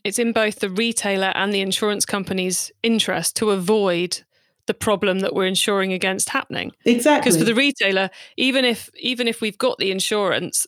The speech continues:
Speaker 1: there's the disruption and the frustration and the manpower it takes to fix whatever the problem is, and the fact our premiums will inevitably go up.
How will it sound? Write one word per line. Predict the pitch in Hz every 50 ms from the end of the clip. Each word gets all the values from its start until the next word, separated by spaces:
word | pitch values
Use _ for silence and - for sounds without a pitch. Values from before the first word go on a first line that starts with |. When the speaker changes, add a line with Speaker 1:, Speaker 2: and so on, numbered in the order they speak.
| - -
Speaker 1:
there's | 214 196 190 185
the | - 196
disruption | 185 190 185 - - - 269 - - - - - 190 175
and | 180 175 175
the | 175 170 170 - _
frustration | - - - 208 190 - - 226 220 220 208 - - 196 180
and | 175 175 175
the |
manpower | 175 185 190 202 214 208 - - 185 170 170
it | 160 - -
takes | - 190 180 175 -
to | - 190
fix | 175 - - 208 - - - -
whatever | - 175 170 165 170
the | 156 165
problem | - - 175 160 - 151 151 143
is, | 139 147 170 180 - - - - - - - -
and | 220 220 226 214
the | 202
fact | - 220 - - 214
our | 202
premiums | 190 - 262 240 220 208 196 185 180 185 -
will | 196 196
inevitably | 196 202 208 208 214 185 185 - - 180 196 208
go | - 214 202 214
up. | 202 - - - -